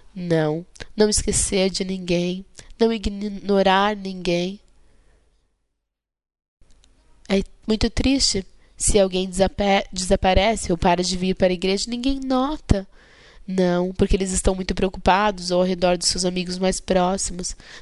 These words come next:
Não, aqui existe a exortação na Bíblia. Tenha o mesmo gozo, para que tenhas o mesmo modo de pensar, tendo o mesmo amor e o mesmo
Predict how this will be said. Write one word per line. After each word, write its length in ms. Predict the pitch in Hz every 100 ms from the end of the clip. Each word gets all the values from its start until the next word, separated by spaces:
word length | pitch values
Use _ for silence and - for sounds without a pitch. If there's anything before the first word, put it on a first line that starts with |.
| -
Não, 120 | 208
aqui 300 | 208 - 233
existe 480 | 233 202 233 254 254
a 40 |
exortação 720 | 220 220 233 220 - 208 208 - - -
na 180 | 202 208
Bíblia. 720 | 180 190 226 214 185 175 180 - - _ _ _ - - - - - - - -
Tenha 520 | 185 185 185 175 - - _ _ -
o 80 |
mesmo 460 | 185 185 202 214 220
gozo, 540 | 214 214 220 220 180
para 180 | 170 170
que 100 | 175
tenhas 320 | - 180 180
o 60 | 202
mesmo 300 | 208 226 254
modo 500 | 247 226 233 294 247
de 140 | 208
pensar, 760 | - 214 208 - 196 175 165 175 - _ _ _ - -
tendo 480 | - 175 175 175 180 - - _
o 120 | - 175
mesmo 880 | 175 175 170 175 196 196 190 202 -
amor 640 | 196 190 180 170 160 185 - _ _ _ - - _ _
e 260 | - 214 220 - _ _ -
o 80 | 214
mesmo 600 | 196 196 196 196 190